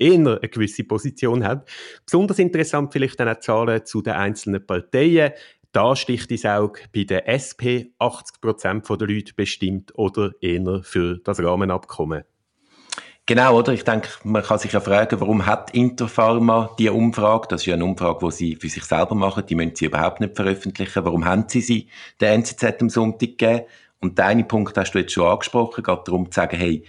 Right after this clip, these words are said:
Speaker 2: bei den Linken ist die Zustimmung sehr hoch. Sprich,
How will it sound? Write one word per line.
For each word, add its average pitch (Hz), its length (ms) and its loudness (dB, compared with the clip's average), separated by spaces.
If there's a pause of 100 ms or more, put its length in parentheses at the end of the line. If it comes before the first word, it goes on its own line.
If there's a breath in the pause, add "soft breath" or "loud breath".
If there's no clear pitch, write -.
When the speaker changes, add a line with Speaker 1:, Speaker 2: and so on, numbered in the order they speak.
(220 loud breath)
Speaker 2:
bei 82 60 -4
den 90 140 4
Linken 110 480 2 (640 loud breath)
ist - 140 -12
die - 20 -20
Zustimmung 87 480 0
sehr 85 260 0
hoch. 117 260 2 (160)
Sprich, 98 440 -2